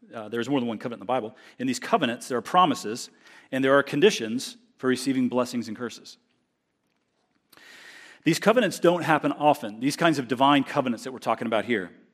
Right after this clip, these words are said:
There's a lot of human covenants. So David and Jonathan covenant together, uh, Abraham and Abimelech covenant together, uh, certain agreements or treaties between different armies and peoples. But these divine covenants, these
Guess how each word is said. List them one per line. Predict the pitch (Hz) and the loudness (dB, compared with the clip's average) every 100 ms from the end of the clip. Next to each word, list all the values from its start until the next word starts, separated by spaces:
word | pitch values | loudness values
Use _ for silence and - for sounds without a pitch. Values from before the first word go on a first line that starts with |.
| _ | _
There's | 131 139 | -6 2
a | |
lot | 190 220 | 4 2
of | - | -2
human | 175 190 143 | -2 2 2
covenants. | 123 104 113 _ | 2 -6 -8 _
So | - 110 | -12 -12
David | 98 139 139 | 0 2 4
and | 127 | 2
Jonathan | 135 127 123 123 101 | 4 4 4 -2 -8
covenant | - 123 117 | -6 -6 -6
together, | 120 101 113 101 85 _ - - | -8 -4 -2 -2 -8 _ -20 -14
uh, | 110 117 | -10 -4
Abraham | 127 120 120 110 | -2 -2 -2 -4
and | |
Abimelech | 101 120 104 98 - | 0 0 0 -8 -12
covenant | - 120 110 | -6 -6 -6
together, | - 110 113 104 92 - - - | -14 -4 -2 -2 -8 -18 -20 -20
uh, | - 107 107 107 - | -10 -6 -6 -8 -8
certain | - 147 | -4 -4
agreements | 120 131 127 107 110 | 0 4 4 2 -6
or | |
treaties | - - 139 120 98 - | -8 -2 0 -2 -6 -12
between | - - 120 | -18 -6 -4
different | 113 113 110 | -2 -4 -6
armies | 110 110 95 101 | -6 -4 -6 -8
and | 95 | -8
peoples. | 117 104 90 - - _ _ _ - - - | -8 -8 -14 -16 -20 _ _ _ -20 -20 -2
But | 135 175 | -2 2
these | 196 202 - - _ _ - | 0 0 -4 -14 _ _ -8
divine | 117 117 135 151 160 147 - | -6 2 4 6 4 2 -6
covenants, | - - 127 107 85 - - | -10 -2 -2 -2 -8 -14 -2
these | 135 131 - | -2 -2 -6